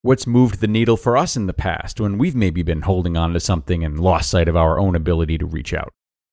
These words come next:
Remembering these types of questions can be very helpful in the way of not losing our cool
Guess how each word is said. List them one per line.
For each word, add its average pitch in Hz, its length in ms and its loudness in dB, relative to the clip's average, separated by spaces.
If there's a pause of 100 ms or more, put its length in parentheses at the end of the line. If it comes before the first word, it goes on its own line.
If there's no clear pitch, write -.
(460)
Remembering 143 520 2
these 127 180 0
types - 260 -2
of 101 140 -10
questions 107 480 -2
can 101 160 -2
be 101 100 -2
very 110 520 2
helpful 92 500 -2
in 90 80 -4
the 90 80 0
way 90 180 2
of 85 80 2
not 87 240 0
losing 87 400 -2
our 82 160 0
cool 85 400 2